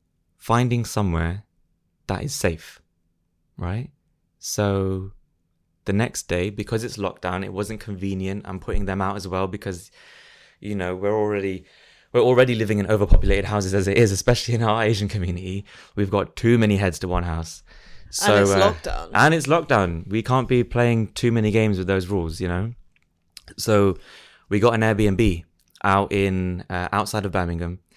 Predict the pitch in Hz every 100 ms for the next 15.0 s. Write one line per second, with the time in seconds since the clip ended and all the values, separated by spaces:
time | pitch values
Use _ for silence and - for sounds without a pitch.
0 | _ _ - 98 90 - 90 107 95 92
1 | 90 85 90 87 101 107 90 92 85 87
2 | - - _ _ - 104 95 101 101 -
3 | 131 135 127 98 92 90 - _ _ _
4 | - 92 98 101 - 113 - - - 98
5 | - 98 - 104 101 95 90 104 90 85
6 | 90 82 92 82 - _ _ _ _ _
7 | _ - - 92 - 85 98 95 90 92
8 | 92 113 107 - - - 98 92 110 90
9 | 87 82 - _ _ _ _ _ 92 90
10 | 90 92 107 101 101 104 95 - 95 -
11 | 85 98 87 82 - - 101 90 - 104
12 | 101 92 _ _ - _ _ - - 107
13 | 98 104 104 - 98 - 90 85 85 85
14 | - 90 - - 90 82 87 85 85